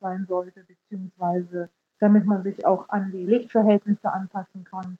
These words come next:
was natürlich auch, äh, wichtig für den Passagier ist, also sprich,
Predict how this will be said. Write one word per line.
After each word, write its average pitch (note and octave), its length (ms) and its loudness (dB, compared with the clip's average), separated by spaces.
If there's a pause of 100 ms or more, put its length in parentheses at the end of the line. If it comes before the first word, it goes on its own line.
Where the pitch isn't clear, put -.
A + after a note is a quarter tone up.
(500)
was F#3+ 320 4
natürlich F#3+ 360 0
auch, F3 160 -6 (220)
äh, F#3 180 -12
wichtig F#3+ 320 -14
für F#3 120 -12
den F3+ 140 -10
Passagier F#3 580 -4
ist, G#3 160 -10
also F3+ 240 -8
sprich, - 240 -14